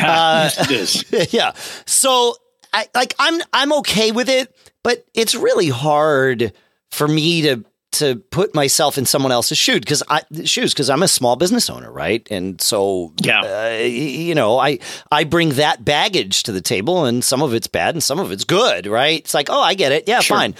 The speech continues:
Speaker 1: I'll, you know, I'll let you, I'll let you have my email address." And I, of course, I, I think like everyone, I have an email address that, you know, I, I can use that, that I know that I only use for that kind of thing. Um,
Speaker 2: Right, right.
Speaker 1: you know, so yeah, I'm okay with it. And I think it's fair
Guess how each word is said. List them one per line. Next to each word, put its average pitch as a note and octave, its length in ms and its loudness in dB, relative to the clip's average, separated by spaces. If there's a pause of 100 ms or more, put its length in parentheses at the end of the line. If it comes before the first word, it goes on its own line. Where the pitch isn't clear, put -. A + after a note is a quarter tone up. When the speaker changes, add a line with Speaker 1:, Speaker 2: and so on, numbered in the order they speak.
(220)
Speaker 1:
I'll, F3 320 2
you F#3+ 160 0
know, A2 160 2
I'll D3+ 180 2
let B2+ 240 0
you, E2+ 320 -2
I'll A#2 140 0
let C#3 180 -2
you G2 80 -4
have F2+ 120 -2
my E2+ 120 -2
email D#2+ 320 -6
address." D2+ 320 -4
And A#3+ 100 -2
I, B3+ 120 2
of F#3 80 -6
course, A#3 260 2 (340)
I, G#3 160 -2 (120)
I G#3 100 2
think G#3 240 0
like E3 160 2
everyone, D#3+ 400 2
I C#3 120 2
have C#3+ 180 0
an C3 80 0
email C3 280 2
address A#2+ 420 2
that, A#2+ 220 0 (120)
you C#3+ 120 -2
know, G#2+ 280 2
I, G#2 340 2 (140)
I G#2 180 0
can G2+ 220 -2
use A2 500 0
that, G#2 180 -2 (200)
that G#2 200 -2 (220)
I A2 100 2
know A2 380 2
that G#2 160 2
I G2 140 2
only A#2 320 2
use G2+ 280 0
for - 140 -2
that G2+ 280 -2
kind A2 220 -2
of F#2+ 80 -4
thing. F3+ 680 0 (400)
Um, E3 400 2
Speaker 2:
Right, F3 280 0
right. F3 360 -2
Speaker 1:
you D#4 100 2
know, B3+ 160 2
so D4 220 2
yeah, E4+ 200 -2
I'm D#4+ 200 0
okay A#3+ 240 0
with G3 160 2
it. A#3+ 180 0
And A#3+ 140 0
I B3 100 2
think C4+ 220 -2
it's - 160 -2
fair F3+ 560 0